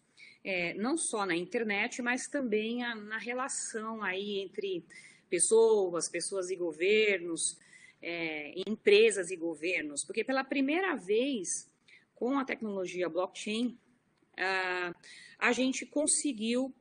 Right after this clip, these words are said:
ter uma intermediação direta, ou seja, até antes do blockchain, a gente,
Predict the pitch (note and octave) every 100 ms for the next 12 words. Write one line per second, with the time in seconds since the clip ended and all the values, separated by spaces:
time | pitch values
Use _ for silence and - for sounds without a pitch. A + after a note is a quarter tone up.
0 | _ - C4 C4+ C4+ C4+ - - F4 E4
1 | D4 C4 B3+ A3+ A3+ - A#3 B3 D4 G#3
2 | D3 - F#3 - E3+ C#3+ C3+ C3+ _ -
3 | _ _ - - B3+ C#4 A3+ A3 F#3+ G3+
4 | - B3 B3 B3+ A#3+ B3+ A#3+ - C4+ C#4